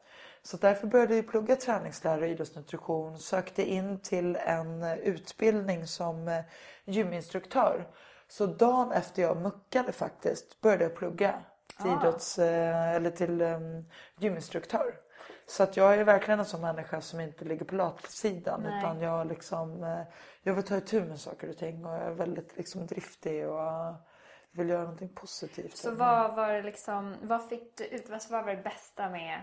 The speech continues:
Speaker 2: om man kan säga så, med att du, liksom, hamnade där ändå?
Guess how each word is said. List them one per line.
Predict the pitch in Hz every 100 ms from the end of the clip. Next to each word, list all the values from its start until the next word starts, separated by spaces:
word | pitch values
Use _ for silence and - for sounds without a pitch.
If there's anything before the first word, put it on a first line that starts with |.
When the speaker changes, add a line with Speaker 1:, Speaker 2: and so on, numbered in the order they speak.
| - _ -
Speaker 2:
om | 214
man | 190
kan | 196
säga | 185 175 180
så, | - 185
med | 180 175
att | 185 _ _
du, | 185 180
liksom, | 180 190
hamnade | 220 202 208 202
där | 180 - -
ändå? | - -